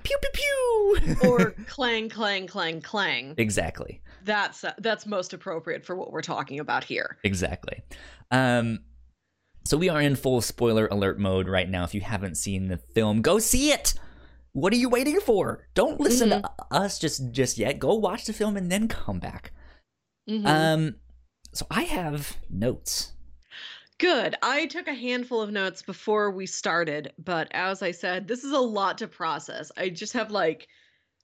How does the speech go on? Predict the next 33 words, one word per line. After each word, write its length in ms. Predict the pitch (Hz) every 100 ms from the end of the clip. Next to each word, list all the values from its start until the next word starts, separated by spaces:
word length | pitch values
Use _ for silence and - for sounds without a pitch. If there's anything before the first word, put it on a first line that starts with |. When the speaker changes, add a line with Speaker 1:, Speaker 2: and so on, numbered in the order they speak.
| _ _ _ _ _ -
Speaker 2:
like, 200 | 233 247
I 180 | 269 330
could 160 | 349
spend 260 | - 359 277
so 180 | - 277
much 220 | 294 285
time 240 | 302 247 240
on 120 | -
only 300 | 220 233 233
the 120 | 226
couple 380 | - 202 196 220
highlights 680 | - 202 190 190 180 180 - 175
I 240 | 160 170
pulled 440 | 170 - 165 160 - 131
out. 180 | 135 135
Speaker 1:
Oh, 180 | 107 92
yeah. 200 | 87 311
Speaker 2:
I 60 |
wanna, 180 | 403 494 - - -
I 120 | 247
wanna 280 | 415 539 494 -
start, 420 | 233 202 175 165
uh, 640 | 202 196 190 180 180 170 180
not 240 | 226 240 240
to 320 | 226 196 151 - _ -
immediately 640 | 202 202 202 208 202 196
Speaker 1:
Sure. 80 | 208
Speaker 2:
jump 320 | 208 185 175
on 140 | 180 175
top 280 | 180 165 165
of 140 | 160
the 200 | 147 -
recap. 600 | 170 302 339 214 247 -